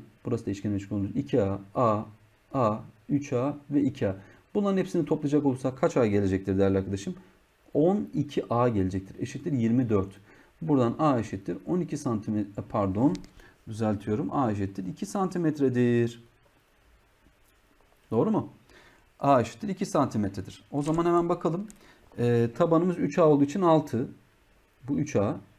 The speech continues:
Bu A. Burası da iki A'ydı değil mi? Bakalım. Burası da iki A. Gördün mü? Şu amacım şu üçgeni görmen için bunu çizdim. Tamam.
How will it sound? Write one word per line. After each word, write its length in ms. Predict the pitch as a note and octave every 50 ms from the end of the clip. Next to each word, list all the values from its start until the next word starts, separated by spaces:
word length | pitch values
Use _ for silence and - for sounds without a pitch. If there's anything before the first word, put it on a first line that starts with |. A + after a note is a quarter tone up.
| _ _ _ _ _ -
Bu 280 | B2 B2+ C#3+ C3+ B2+
A. 220 | A2+ G#2 G#2 C3 F3 - - - _ _ _ _ _ _ _ _ _ _ _ _ -
Burası 280 | F3 E3 C3 A2+ - -
da 40 | -
iki 200 | D3+ - F#3+ D#3+
A'ydı 200 | A#2+ G#2 G#2 -
değil 100 | G3+ G3
mi? 80 | D3+ - - - _ _ _ _ _ _ _ _ _ _ _ _ _ _ _ -
Bakalım. 300 | A#2 A2+ - A#2 D3+ D3+ - - _ _ _
Burası 240 | - G#2 F#2+ - -
da 40 | F#3+
iki 200 | D3+ - - D3+
A. 80 | A2+ A#2 - _ _ _ _ _ _ _ _ _
Gördün 360 | - F#2+ G#2+ - G#3 E4 E4
mü? 120 | - - - - - - _ _ _ _
Şu 340 | - - - B3 A#3 A3+ - -
amacım 320 | G3+ G#3 G#3 F#3+ G3 G3
şu 140 | F#3+ - A3+
üçgeni 300 | G3+ - - F#3+ F#3 F#3
görmen 320 | F3+ F3+ F3+ F3+ F3+ F3
için 220 | D3+ C3+ - C3 A#2
bunu 160 | A2 G#2+ G2+
çizdim. 360 | - A2 G2+ G#2 - - - -
Tamam. 500 | - D#3+ D#3+ D3+ C#3 A#2 G#2+ B2+ F#3 F#3+